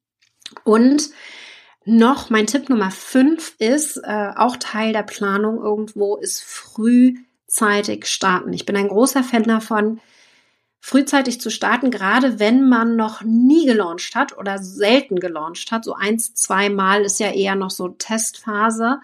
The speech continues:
Dann fange ich gerne vier, sechs, teilweise sogar acht Wochen vorher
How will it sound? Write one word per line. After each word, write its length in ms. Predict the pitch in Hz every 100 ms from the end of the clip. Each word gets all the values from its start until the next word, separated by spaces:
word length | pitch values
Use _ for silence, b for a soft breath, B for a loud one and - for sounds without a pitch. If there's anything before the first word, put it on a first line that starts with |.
| b b b b b -
Dann 180 | 214
fange 380 | 226 - 233 302
ich 220 | 247 -
gerne 420 | 226 240 254 208 185
vier, 500 | - 254 262 285 254
sechs, 760 | 214 226 247 - - - _ _ _ _
teilweise 480 | - 214 214 233 220
sogar 280 | 196 202 -
acht 380 | 262 - - 202
Wochen 300 | 214 226 214
vorher 1040 | - - 226 262 254 214 175 175 226